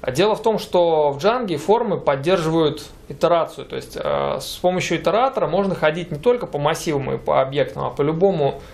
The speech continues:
объекту, который поддерживает необходимые для итерации методы. В частности, форма поддерживает. Если вы пройдёте итератором по форме, то вы будете получать каждый раз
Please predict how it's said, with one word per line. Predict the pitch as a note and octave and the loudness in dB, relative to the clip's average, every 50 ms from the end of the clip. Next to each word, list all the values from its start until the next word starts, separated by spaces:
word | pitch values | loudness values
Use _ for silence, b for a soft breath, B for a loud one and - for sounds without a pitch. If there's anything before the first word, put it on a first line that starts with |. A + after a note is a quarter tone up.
| B B B B | B B B B
объекту, | - C#3+ - D#3 G#3+ C4 C4 - - D3 D3 | -2 -2 -2 0 0 -2 0 0 -2 -2 -2
который | - - F#3+ F3+ G#3+ A3 G3+ - | 0 0 0 2 2 2 2 2
поддерживает | - C#3+ C#3 D3 F#3 F#3+ D#3 D#3 C#3 C3+ D3 | 2 2 2 2 2 0 0 0 -4 -4 -4
необходимые | C#3+ C#3 - D3+ C#3+ C#3 E3+ F3 D#3+ C#3 | -4 0 2 0 0 2 2 0 0 2
для | C3+ C#3 C#3 | 2 2 2
итерации | C#3 C#3+ C#3+ D#3 D#3 D#3 - D3 | 4 4 4 4 2 0 -6 -6
методы. | C#3+ C#3+ C#3+ C3+ - C#3+ - - - - | -2 0 0 0 -2 -4 -8 -12 -12 -14
В | - | -4
частности, | - G3+ A3+ A3+ - G#3 - - | 0 0 0 0 -2 -4 -4 -4
форма | C#3 - F3 F3 F3 E3 D#3 | -4 0 0 2 2 0 -2
поддерживает. | - - D#3 D3+ C#3+ C#3 C3+ B2+ - - - - - - - B B B B B B - | 2 2 2 2 4 2 0 0 0 -6 -12 -16 -16 -18 -20 B B B B B B 0
Если | F#3 G3+ G3 G#3 | 2 2 4 4
вы | F#3 F3+ F#3+ F#3 | 2 2 2 2
пройдёте | - F#3+ E3 F3 F3+ F3+ G#3 F#3+ F#3+ E3+ E3 | 2 2 2 2 4 4 4 2 2 0 -6
итератором | - E3 - F#3+ F3+ F#3 F3+ F3 - D3+ D3+ D3 C#3+ | -8 -4 0 2 2 2 2 0 -2 -4 -4 -4 -2
по | - E3+ E3 D#3+ | 0 2 2 2
форме, | D#3+ D#3+ - B3 C4 C4 A3 D#3+ B2+ | 2 2 4 4 4 4 2 -4 -6
то | - D3 C#3+ | -6 -4 -2
вы | F#3+ A#3+ | -2 -2
будете | G3 F3 F#3+ G3 F#3+ - - | 0 0 0 0 -2 -4 -8
получать | - D3+ D3+ D3 - G3+ G3+ F#3+ - | -6 -6 -6 -4 -2 -2 -2 -2 0
каждый | - F3 F3 E3 D#3 D#3+ E3+ | 2 2 2 2 2 2 4
раз | F3 F#3 G3 F#3+ - - - | 4 4 2 0 -4 -10 -18